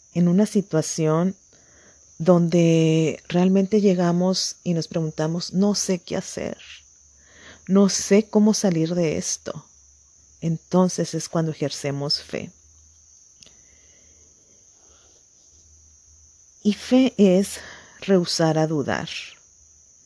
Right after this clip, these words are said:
porque sabemos que el Señor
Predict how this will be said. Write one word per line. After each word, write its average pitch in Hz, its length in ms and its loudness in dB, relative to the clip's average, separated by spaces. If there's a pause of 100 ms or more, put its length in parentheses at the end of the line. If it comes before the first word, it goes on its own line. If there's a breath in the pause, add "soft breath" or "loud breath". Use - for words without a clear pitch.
(880)
porque 175 300 -2
sabemos 160 920 0 (320)
que - 80 -2
el 156 80 -4
Señor 156 560 -2